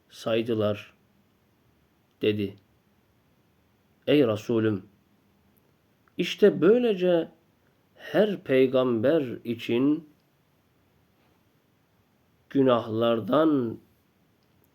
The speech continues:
günahkarlardan bir düşman kıldık. Her peygamber için günahkarlardan bir düşman kıldık.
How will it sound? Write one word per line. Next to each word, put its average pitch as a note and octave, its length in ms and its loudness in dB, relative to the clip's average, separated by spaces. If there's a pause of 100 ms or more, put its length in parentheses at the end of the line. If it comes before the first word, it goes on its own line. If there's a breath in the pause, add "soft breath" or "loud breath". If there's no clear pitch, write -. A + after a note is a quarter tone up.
günahkarlardan B2+ 1300 0
bir B2 300 -2
düşman A#2+ 580 -4
kıldık. G2+ 520 -8 (1600)
Her A#2+ 220 -2
peygamber G#2+ 680 -2
için F#3 540 0 (560)
günahkarlardan A2 1120 -2
bir G#2+ 340 -4 (420)
düşman A#2 520 -6
kıldık. G2 480 -10